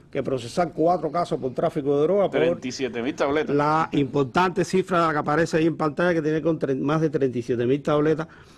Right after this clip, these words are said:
Speaker 1: seiscientos veinte, eh, y más de setecientos frascos. Evidentemente con una intencionalidad, montado también en la propia flexibilización que se ha hablado, que se dio por el país, de importar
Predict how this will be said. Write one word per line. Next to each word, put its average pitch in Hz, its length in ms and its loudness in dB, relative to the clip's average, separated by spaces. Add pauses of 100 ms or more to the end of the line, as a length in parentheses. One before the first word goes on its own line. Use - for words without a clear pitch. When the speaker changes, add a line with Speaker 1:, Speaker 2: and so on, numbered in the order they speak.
(180)
Speaker 1:
seiscientos 139 840 0
veinte, 143 680 0 (340)
eh, 135 340 -2
y 175 300 2
más 156 200 2
de 151 100 0
setecientos 131 800 0
frascos. 160 420 -2 (400)
Evidentemente 135 720 0
con 143 140 2
una 151 120 2
intencionalidad, 139 720 0
montado 151 480 0
también 160 320 2
en 175 60 0
la 151 100 0
propia 151 280 -2
flexibilización 127 840 -2
que 139 100 -2
se 156 100 -2
ha 143 40 2
hablado, 151 380 0 (400)
que 135 120 -4
se 127 140 -2
dio 127 220 2
por 147 120 2
el 135 80 0
país, 156 340 0 (340)
de 127 140 -2
importar 127 720 -2